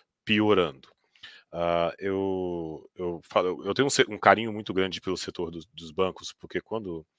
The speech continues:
eu comecei, depois que eu me formei lá atrás, né, faz muito tempo, já tô ficando velho, ah, mas lá atrás, quando eu me formei, ah, eu, eu, eu primeiro trabalhei um, um tempo com renda fixa. Depois que eu fui, ah, em do-, final de dois mil e quatro, ali fui, fui fazer bolsa lá na, na Kustenberger, na Herding Grifo, na época, no Fundo Verde,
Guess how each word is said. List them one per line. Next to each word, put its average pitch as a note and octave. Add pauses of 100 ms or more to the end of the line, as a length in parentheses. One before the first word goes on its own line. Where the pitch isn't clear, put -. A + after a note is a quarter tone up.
(460)
eu F#2
comecei, G2
depois G2+
que -
eu A2+
me G2
formei F#2
lá A#2
atrás, F#2+
né, F2
faz F2
muito G#2
tempo, F#2+
já F2
tô E2+
ficando F2
velho, F#2 (580)
ah, F#2
mas G#2
lá B2
atrás, A#2
quando A#2
eu G#2+
me G2+
formei, F2 (400)
ah, F2+
eu, F#2+
eu, G2+
eu G#2
primeiro C#3
trabalhei G#2
um, -
um -
tempo -
com -
renda G2
fixa. - (360)
Depois C3+
que -
eu G2+
fui, G2+ (180)
ah, E2+
em F2+
do-, F#2
final -
de G#2+
dois F#2+
mil F2
e -
quatro, F2
ali E2
fui, E2+
fui -
fazer E2+
bolsa E2
lá D#2+
na, D#2
na D#2+
Kustenberger, D#2
na D#2
Herding E2
Grifo, F2
na D#2+
época, E2+
no D#2+
Fundo D#2+
Verde, G2